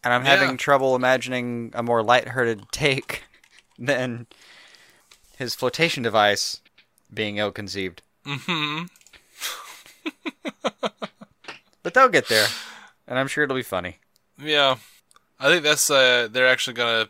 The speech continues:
Speaker 2: that's, uh, a reference to some of the old comics. The, um, oh gosh, what was it? I've always just heard it referred to as the Fat Flash.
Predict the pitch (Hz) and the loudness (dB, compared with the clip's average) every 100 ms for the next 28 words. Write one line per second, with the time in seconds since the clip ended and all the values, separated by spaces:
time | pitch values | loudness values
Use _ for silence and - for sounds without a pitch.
0 | _ - 123 - 117 110 107 101 110 - | _ -8 -4 -4 -4 -6 -6 -10 _ -10
1 | 120 120 117 110 - - 127 113 113 110 | -2 -2 -2 -8 -6 -6 -6 -6 -4 -4
2 | - _ - _ - - 110 110 - - | -6 _ -20 _ -8 -2 -2 -2 -8 -12
3 | - - _ _ _ _ _ 110 110 107 | -12 -14 _ _ _ _ _ -6 -2 0
4 | 104 101 101 _ _ _ _ - 113 - | -2 -6 -14 _ _ _ _ -20 -20 -12
5 | 110 107 117 107 104 104 - _ _ _ | -12 -10 -12 -10 -10 -12 -18 _ _ _
6 | _ - 135 131 127 117 135 127 113 117 | _ -12 -2 0 0 -2 0 -2 -2 -4
7 | 123 113 117 113 107 - 117 117 113 110 | -4 -2 -4 -4 -8 0 0 2 -2 -2
8 | 107 - | -2 -8